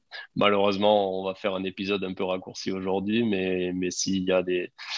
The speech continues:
ça t'a soulevé d'autres, d'autres interrogations et d'autres envies d'échange, euh, écoute, euh, on essaiera de caler les agendas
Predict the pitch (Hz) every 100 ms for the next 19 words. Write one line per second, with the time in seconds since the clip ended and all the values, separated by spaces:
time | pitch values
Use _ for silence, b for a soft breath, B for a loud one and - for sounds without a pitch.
0 | B B B B - 95 107 101 - 107
1 | 113 113 110 107 - 104 101 98 104 -
2 | 110 101 101 101 104 98 98 98 98 -
3 | 113 113 107 98 95 101 - - 101 101
4 | 95 95 - 104 104 98 92 90 92 101
5 | _ - 101 90 92 90 87 85 95 92
6 | 92 92 - 90 90 90 90 95 90 95